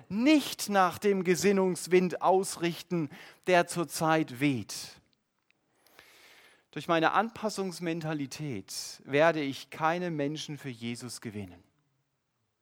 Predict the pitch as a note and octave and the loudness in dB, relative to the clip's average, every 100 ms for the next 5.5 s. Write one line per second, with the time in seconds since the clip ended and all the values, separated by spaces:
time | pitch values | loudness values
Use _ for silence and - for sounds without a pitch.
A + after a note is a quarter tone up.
0 | - A#2+ E3+ A3+ B3+ - A#2 C3 E3+ B2+ | -14 -8 -6 -4 -6 0 0 0 -6 -8
1 | A#2+ - A#2 A#2+ B2 C3 - C#3 A#2+ - | -8 -8 -6 -4 -6 -8 -8 -6 -6 -4
2 | D#3+ F#3 A#3+ C4 - - C#3+ D#3 D#3+ E3+ | -4 -2 -4 -8 -14 -8 6 6 6 -2
3 | D#3+ D3 D3 D#3 D#3 D3 D3+ D#3 C#3+ C3 | -2 4 6 6 2 4 8 8 6 0
4 | A2+ C#3+ C#3+ E3 A#3 B3+ - - E3 D3+ | 0 2 4 6 4 2 -4 -2 4 4
5 | D#3+ D3 - - | 6 2 2 -4